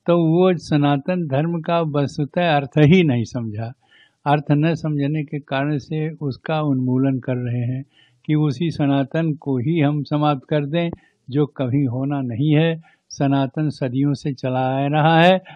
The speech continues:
और अंत तक रहेगा। इसलिए खेल मंत्री जो विनय निधि हैं, वो जो कह रहे हैं, वो गलत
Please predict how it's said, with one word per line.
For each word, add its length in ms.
और 400
अंत 200
तक 340
रहेगा। 540
इसलिए 480
खेल 320
मंत्री 640
जो 340
विनय 300
निधि 360
हैं, 180
वो 220
जो 180
कह 280
रहे 200
हैं, 200
वो 120
गलत 400